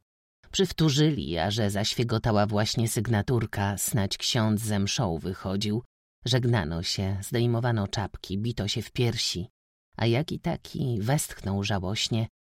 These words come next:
i ruszali sfornie, mocno i w milczeniu. I całą prawie wsią. Jeno kowal przywarł gdzieś w opłotkach. Przebrał się do chałupy,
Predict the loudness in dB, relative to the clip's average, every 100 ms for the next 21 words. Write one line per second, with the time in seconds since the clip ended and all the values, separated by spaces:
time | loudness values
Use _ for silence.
0 | _ 0 0 0 0 0 -2 -4 0 0
1 | 0 0 2 2 2 0 2 2 2 2
2 | 2 0 0 0 0 -6 -12 _ _ _
3 | -6 -2 2 2 0 -2 -2 -2 -2 -2
4 | 0 -2 -6 -10 -14 _ 0 4 4 4
5 | 2 2 2 -4 -6 -2 2 2 2 0
6 | -2 -2 -2 0 -2 -4 -4 -2 -4 -2
7 | -4 -4 -8 -8 -8 -16 _ _ -10 -2
8 | -2 -2 -4 -4 -2 -4 0 0 0 -2
9 | -4